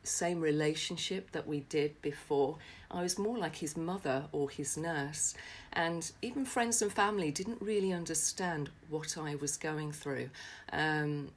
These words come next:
and sometimes they were judging, 'cause I always had a smile on my face, looking like I'm coping. A lot of us as carers do that. We're, we wanna look like we, we can, you know, it's our loved one who's ill, not us.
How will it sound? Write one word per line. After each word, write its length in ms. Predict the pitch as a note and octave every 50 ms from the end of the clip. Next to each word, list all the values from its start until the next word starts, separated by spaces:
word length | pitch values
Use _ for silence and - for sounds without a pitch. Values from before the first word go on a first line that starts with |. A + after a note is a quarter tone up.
| - -
and 120 | D3+ D#3 D3+
sometimes 360 | - G#3+ F#3+ - A3+ F#3+ F#3
they 100 | G3+ F#3
were 100 | E3+ F3+
judging, 500 | F3+ G3 G#3 G#3 G#3+ - - E3 C#3+ C#3+
'cause 180 | C#3 F#3 D3 F3
I 40 | F3
always 180 | G3+ A3 A3
had 120 | C4+ B3 G#3+
a 60 | A3
smile 380 | - - A#3 G#3+ G3 F#3 F3
on 60 | E3 E3
my 120 | D#3+ E3
face, 440 | E3 - E3 D#3 E3+ F#3 F#3+ - -
looking 260 | F3 F3+ - A3+ A3
like 260 | A3 G#3+ G#3+ G#3 -
I'm 120 | A#3 G#3+ G#3
coping. 500 | - - G#3 E3 E3 - - G3 E3+ E3+
A 40 |
lot 200 | E3+ E3+ F3+ F#3
of 80 | G#3 F3+
us 180 | F3 E3 - -
as 120 | - -
carers 480 | - - F3+ E3 D#3 D3 C#3 C3+ - -
do 200 | - D#3 D3 C3+
that. 240 | C3 B2+ C3+ -
We're, 140 | - D#3+ D#3 D3+ - - - - - - - -
we 120 | - E3 E3
wanna 240 | F3 F#3+ F#3+ F#3+ F#3
look 200 | F3+ F#3 - F3
like 320 | F3 E3+ D#3 - - -
we, 300 | F3 E3 E3 D#3 D#3 - - -
we 160 | - C3+ E3+ E3
can, 240 | - - F#3+ - -
you 120 | - A3 G#3+
know, 60 | D#3
it's 140 | - - -
our 100 | D#3 D#3+
loved 200 | F#3 A#3 A#3 -
one 140 | F3 D3+
who's 280 | D#3 E3+ D3+ C#3+ C3+ -
ill, 260 | C#3 C3 B2+ C#3 C#3+ D3 - - - - - - - -
not 300 | E3+ F#3 G3+ - - G3
us. 500 | F3 D3+ - D#3 - - - - -